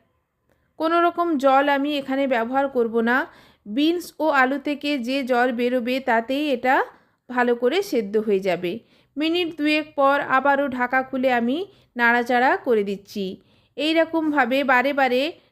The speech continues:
ঢাকা খুলে নাড়াচাড়া করে বিনস ও আলুকে সেদ্ধ করে নিতে হবে।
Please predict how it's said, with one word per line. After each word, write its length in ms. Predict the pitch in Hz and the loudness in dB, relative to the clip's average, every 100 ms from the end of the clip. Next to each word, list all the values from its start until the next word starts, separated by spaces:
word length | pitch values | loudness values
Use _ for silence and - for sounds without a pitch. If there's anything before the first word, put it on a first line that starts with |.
| - | -4
ঢাকা 280 | 247 277 294 | -2 0 -2
খুলে 360 | 294 262 269 | -2 -2 0
নাড়াচাড়া 680 | 269 240 247 254 262 262 320 381 _ _ _ _ _ | 2 2 2 0 2 2 0 -4 _ _ _ _ _
করে 300 | 269 262 262 | 0 2 2
বিনস 320 | 247 269 262 | 0 -2 0
ও 40 | 294 | 0
আলুকে 440 | 247 247 240 349 | 2 0 -2 -4
সেদ্ধ 340 | 392 254 202 226 | -2 -4 0 0
করে 380 | 226 233 403 403 | 0 0 -2 -2
নিতে 240 | 208 196 | -4 -2
হবে। 380 | 208 180 175 | -2 -2 -4